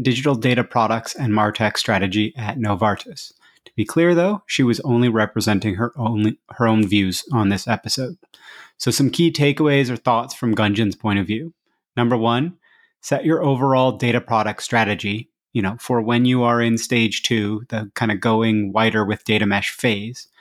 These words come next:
Set that overall data product strategy earlier in your journey than many may think. It's easy to focus only on use cases instead of the bigger picture.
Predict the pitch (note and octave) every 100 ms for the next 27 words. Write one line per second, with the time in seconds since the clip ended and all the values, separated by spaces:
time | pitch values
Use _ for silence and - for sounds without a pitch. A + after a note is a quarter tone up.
0 | - - _ - D3+ D3 F3 - C#3+ C3+
1 | C3 B2 A#2 - - A#2+ G#2+ A#2 G#2 -
2 | C3 B2 A2+ G#2+ A#2 - C3 C3+ D3+ D#3+
3 | D#3+ - C#3 C3 C3 C3 A2 C#3 C3 G#2+
4 | G2+ - _ _ _ B2 A2 A2+ A#2 A#2
5 | A2+ A2 A2 G2 - A2+ C3 - _ -
6 | - _ _ C3 - C3+ C3 D3 C#3+ C3+
7 | B2+ C3+ - D#3 B2 A#2+ A#2+ A#2 G#2+ B2
8 | F3+ - A#2 G#2 A#2 A2+ - C3+ A#2 -
9 | B2 A2+ F#2 G#2+ F2 G#2+ G#2 G2+ - G#2+
10 | - C3